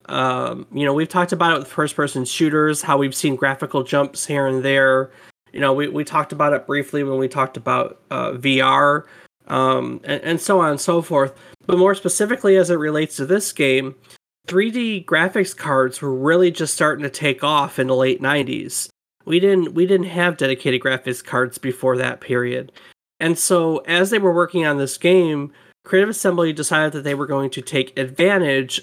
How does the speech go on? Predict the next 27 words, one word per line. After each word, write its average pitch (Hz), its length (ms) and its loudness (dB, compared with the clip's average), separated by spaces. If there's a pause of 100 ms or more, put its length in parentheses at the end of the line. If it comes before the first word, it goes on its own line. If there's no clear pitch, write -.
of 131 640 0 (220)
three 135 160 0
D 127 100 -2
graphics 160 460 -2
cards. - 500 -6 (440)
And 156 200 -2
so, 151 640 0 (500)
what 160 240 -6
they 160 120 -2
decided 185 560 -4
right 160 360 -4
early 147 340 -4
on 165 500 0 (560)
is 147 220 -2
that 147 380 -2
they 175 320 2
were, 147 840 0 (580)
they 165 540 2
were 143 800 -2
going 143 360 0 (120)
to 151 100 -2
move 147 360 -2
the 165 100 -4
game 139 400 0
from 131 260 -4
two 208 320 -2
D, 139 320 2